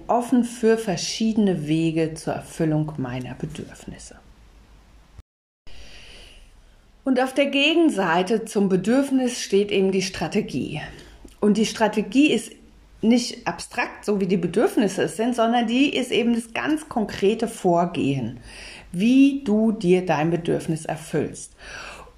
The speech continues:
Und das ist wirklich, äh, ganz konkret. Ja? Wenn ich, wenn ich Verbindung will, dann rufe ich jemanden an. Das ist konkret. Und durch dieses konkrete Vorgehen erfüllst du dir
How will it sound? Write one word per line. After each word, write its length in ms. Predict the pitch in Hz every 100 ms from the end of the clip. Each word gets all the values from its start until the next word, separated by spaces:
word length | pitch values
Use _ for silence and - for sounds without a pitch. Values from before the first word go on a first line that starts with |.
| -
Und 160 | 220 226
das 160 | 240
ist 260 | 277 269 190
wirklich, 580 | 254 320 320 285 - -
äh, 200 | 233 233
ganz 340 | 220 220 -
konkret. 580 | - 196 196 - 143 139
Ja? 200 | 180 220
Wenn 160 | 214 208
ich, 260 | - - - - - - - -
wenn 200 | 208 208
ich 220 | 196 -
Verbindung 520 | 233 185 320 370 330
will, 160 | 294 294
dann 180 | 254 208
rufe 220 | 277 285
ich 140 | 269
jemanden 320 | 233 220 214
an. 200 | - 147
Das 160 | 151 240
ist 160 | 311 -
konkret. 600 | 214 202 - - - - - - - _ - _ _ _ _ _ _ - - - - -
Und 160 | 208 202
durch 200 | 226 226
dieses 380 | 269 381 381 -
konkrete 520 | 277 233 - 254 247
Vorgehen 640 | - - 302 269 226 233
erfüllst 580 | - - - 277 277 -
du 60 | 208
dir 340 | 180 170 180